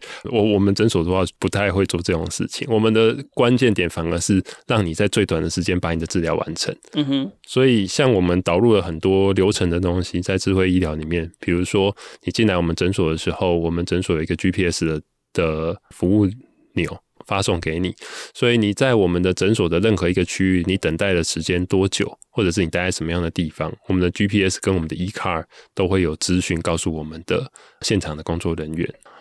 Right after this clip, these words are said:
Speaker 1: 所以他就会知道说，啊，你今天到哪一个楼层去做什么样的治疗，你看了哪一个医师，这些资讯我们都会放在我们的 e-card 里面。
Speaker 2: e-card 是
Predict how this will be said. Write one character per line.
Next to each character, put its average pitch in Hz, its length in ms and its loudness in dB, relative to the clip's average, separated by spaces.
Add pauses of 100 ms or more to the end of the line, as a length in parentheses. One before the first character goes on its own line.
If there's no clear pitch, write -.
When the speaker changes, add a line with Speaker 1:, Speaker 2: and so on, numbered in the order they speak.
(120)
Speaker 1:
所 113 180 0
以 98 80 2
他 98 160 -2
就 107 120 2
会 101 100 4
知 98 140 0
道 92 180 2
说， 90 240 2
啊， 131 180 -2 (180)
你 92 120 0
今 113 160 4
天 117 160 2
到 107 220 2
哪 87 160 0
一 98 80 2
个 95 100 4
楼 90 220 2
层 85 360 -4
去 - 180 -4
做 95 220 0
什 80 140 -2
么 85 80 0
样 98 100 2
的 87 80 2
治 - 180 -2
疗， 85 200 0
你 85 100 -4
看 - 220 -4
了 85 120 0
哪 78 140 -4
一 85 60 -6
个 95 100 0
医 92 160 0
师， 113 320 -2 (280)
这 110 100 -2
些 104 100 4
资 101 160 2
讯 98 200 2
我 78 60 0
们 78 100 -8
都 90 100 -4
会 90 100 2
放 87 200 -4
在 87 100 -2
我 78 40 -4
们 76 100 -10
的 - 40 -10
e-card 82 380 -4
里 - 140 -8
面。 - 200 -6 (340)
Speaker 2:
e-card 214 340 2
是 175 260 -2